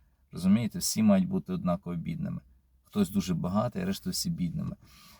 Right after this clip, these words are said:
Наші олігархи думають, що вони лишаться багатими. Бог в поміч, я боюся, що мало хто.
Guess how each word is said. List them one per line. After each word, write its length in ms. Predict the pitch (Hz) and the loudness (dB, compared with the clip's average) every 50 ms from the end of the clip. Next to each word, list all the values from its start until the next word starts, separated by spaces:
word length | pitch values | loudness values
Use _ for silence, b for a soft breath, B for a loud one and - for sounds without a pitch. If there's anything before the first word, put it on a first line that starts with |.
| b b _ | b b _
Наші 340 | - 127 156 165 - - 160 | 6 8 8 8 8 6 4
олігархи 500 | 151 147 147 139 131 147 143 - - 104 | 4 4 4 6 6 4 4 4 0 0
думають, 300 | 101 110 107 107 104 104 | 2 4 6 6 6 6
що 140 | - - 104 | 4 2 4
вони 160 | 104 104 101 | 4 6 6
лишаться 420 | 98 101 98 - - 87 - - | 4 2 0 -4 -6 -8 -6 -4
багатими. 800 | 85 85 85 85 85 80 76 - - 87 87 90 92 98 101 98 | -2 -2 0 0 0 -2 -2 -4 -6 -4 -4 -2 -2 -2 -2 -2
Бог 240 | 95 107 135 143 - - | 0 0 0 0 -2 -4
в 40 | |
поміч, 440 | _ - 139 151 143 143 135 - - | _ -4 -2 0 2 2 0 0 0
я 100 | 107 110 | 2 2
боюся, 400 | 202 202 110 110 104 - - 185 | 4 4 4 4 2 2 0 -2
що 140 | - - 190 | -2 2 6
мало 320 | - - 202 196 - - | 8 8 8 8 6 2
хто. 280 | - - _ - 160 | -2 -6 _ -14 -14